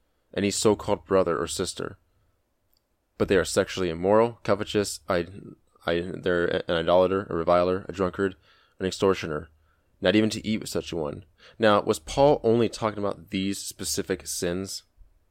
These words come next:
No, he was giving examples. He was giving examples of it. And we know this because of the fact that Paul often gives these, uh, Paul often lists these, these kinds of sins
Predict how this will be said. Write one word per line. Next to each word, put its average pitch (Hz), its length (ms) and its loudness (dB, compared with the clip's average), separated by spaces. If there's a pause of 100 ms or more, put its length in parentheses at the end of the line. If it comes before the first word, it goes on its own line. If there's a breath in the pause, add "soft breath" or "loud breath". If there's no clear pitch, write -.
(280)
No, 87 280 0
he 92 100 -2
was 98 140 -2
giving 113 240 2
examples. 90 720 -4 (160)
He 101 140 -6
was 98 100 -4
giving 104 240 -2
examples 85 400 -6
of 73 140 -8
it. 67 100 -10 (840)
And 95 160 0
we 95 100 0
know 107 200 6
this 95 480 0 (540)
because 107 400 0
of 95 80 -6
the 87 60 -4
fact 87 340 -2
that 82 320 -2 (400)
Paul 101 360 6
often 92 460 0
gives 95 360 0
these, 90 420 -6 (580)
uh, 101 140 2
Paul 117 320 4
often 87 380 -2
lists 107 260 -2
these, 87 360 -6
these 90 240 -10
kinds 90 200 -6
of 82 80 -8
sins 82 420 -6